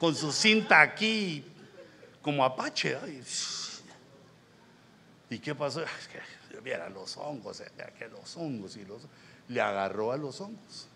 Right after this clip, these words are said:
Y entonces una vez cuando lo encontramos bien loco, oramos por él.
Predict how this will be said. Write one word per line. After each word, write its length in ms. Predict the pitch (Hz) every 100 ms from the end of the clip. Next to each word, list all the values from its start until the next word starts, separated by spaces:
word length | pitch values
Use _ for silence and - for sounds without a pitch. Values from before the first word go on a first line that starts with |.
| - - - - - - - - - - -
Y 80 | -
entonces 420 | 110 131 139 143
una 220 | 147 139 147
vez 140 | 160
cuando 220 | 143 117
lo 40 | 107
encontramos 460 | 98 98 131 139
bien 180 | 131 139
loco, 200 | 175 - - - - -
oramos 400 | 92 90 98 98
por 220 | 92
él. 80 | 90